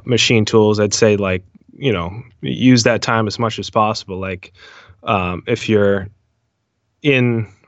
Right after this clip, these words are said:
um, taking those classes already, like, you know, take it really seriously and really try to, like, be the best, and, like, you challenge yourself. Like, even if the tolerance on a part is plus or minus five thousandths, like, just,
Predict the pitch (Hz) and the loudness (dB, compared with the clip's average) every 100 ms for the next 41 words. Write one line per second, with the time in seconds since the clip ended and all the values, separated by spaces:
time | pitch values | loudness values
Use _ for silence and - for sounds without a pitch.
0 | _ - 110 98 95 90 98 - 147 135 | _ -6 -4 -4 -6 -8 -6 -2 2 2
1 | 117 117 123 117 113 113 110 120 101 101 | 2 2 0 0 -2 -2 0 0 -2 -6
2 | 98 98 - _ _ _ _ _ _ _ | -8 -10 -18 _ _ _ _ _ _ _
3 | _ _ 139 110 92 135 131 123 120 113 | _ _ -4 -4 -2 -2 -2 -2 -2 -2
4 | 131 123 117 110 101 113 113 - 117 110 | -4 -6 -6 -8 -8 -4 -4 -2 -4 -2
5 | 104 95 - 120 107 95 120 110 110 101 | -4 -8 0 2 2 0 0 0 -6 -6
6 | 98 92 - - - - - - 151 127 | -8 -10 -12 -20 -20 -20 -20 -6 -2 2
7 | 151 143 135 113 - 139 107 - 110 104 | 2 2 2 -2 0 2 0 -4 -10 -8
8 | 127 120 117 117 _ _ _ _ _ 127 | -6 -6 -6 -8 _ _ _ _ _ -6
9 | - 127 120 110 123 110 98 117 113 101 | 0 2 2 -2 -4 -6 -2 0 0 -2
10 | 92 - - 110 - 113 107 101 - - | -8 -10 -6 -6 -4 -4 -4 -4 -6 -8
11 | - - 107 101 113 113 101 98 - 101 | -4 2 2 2 2 2 0 -4 -6 -8
12 | - - 127 | -8 -6 -6